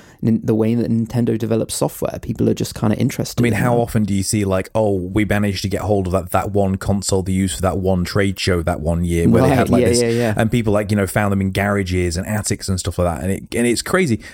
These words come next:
Speaker 2: This is sort of, like, that times, like, a hundred. You know, this is,
Speaker 1: Yeah.
Speaker 2: this is the mother lode. So,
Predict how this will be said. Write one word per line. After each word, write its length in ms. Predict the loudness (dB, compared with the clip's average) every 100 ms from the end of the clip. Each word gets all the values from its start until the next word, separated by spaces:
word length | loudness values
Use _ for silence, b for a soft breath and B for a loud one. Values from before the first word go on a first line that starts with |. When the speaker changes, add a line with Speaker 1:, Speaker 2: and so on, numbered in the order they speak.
| B
Speaker 2:
This 160 | 0 0
is 100 | -2
sort 140 | -2
of, 100 | 0
like, 160 | -2 0
that 240 | -2 -2
times, 200 | -2 -2
like, 140 | -2 -4
a 20 |
hundred. 540 | -2 0 -2 -6 -10 -16 B B B 0
You 80 |
know, 40 | 2
this 140 | 4
is, 60 | 2
Speaker 1:
Yeah. 80 | 2
Speaker 2:
this 200 | 0 0
is 120 | -2
the 100 | -2
mother 240 | 0 0
lode. 380 | -4 -4 -8 -6
So, 360 | 0 0 0